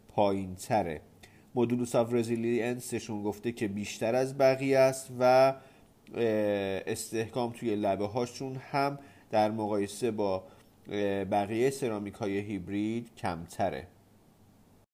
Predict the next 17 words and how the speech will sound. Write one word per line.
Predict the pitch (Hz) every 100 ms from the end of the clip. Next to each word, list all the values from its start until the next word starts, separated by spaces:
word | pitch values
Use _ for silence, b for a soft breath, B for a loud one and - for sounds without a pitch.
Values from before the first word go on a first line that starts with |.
| -
اما | 151 196 202
برای | 202 143 127 139
اینکه | 165 185
بدونیم | 156 147 156 156 151 - -
کاربردشون | - 107 101 104 113 117 98 - 92
چیه | 92 107 104
یه | 104
توضیح | - 98 92 98
کوچولو | 95 101 - 95
می‌دم. | 113 110 110
می‌دونم | 110 90 87 87
که | 98
یه | 90
خورده | 95 104 87 95
توی | - 98 90
قسمت | 85 - 90 87
هیبریدها | 87 95 82 85 80 - 92 104